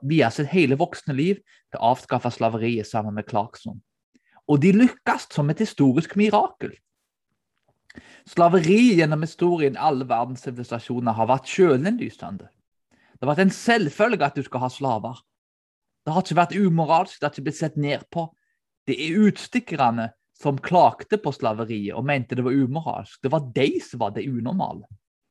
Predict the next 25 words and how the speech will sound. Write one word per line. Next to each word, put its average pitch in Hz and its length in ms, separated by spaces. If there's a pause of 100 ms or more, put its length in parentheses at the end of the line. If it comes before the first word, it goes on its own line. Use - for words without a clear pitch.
(1200)
Men 127 140
dette 127 260
var 143 160
folk 143 400
som 123 160
var 127 140
overbevist 113 580
om 117 160
at - 200
Guds - 280
rike - 480
er - 300
ikke - 380 (440)
av 110 160
denne 104 360 (400)
verden. - 400 (1400)
Kvekerne 131 800
var 110 160
de 101 160
som - 160
egentlig 131 460
sto 127 180
i - 80
spissen 147 480
og 110 200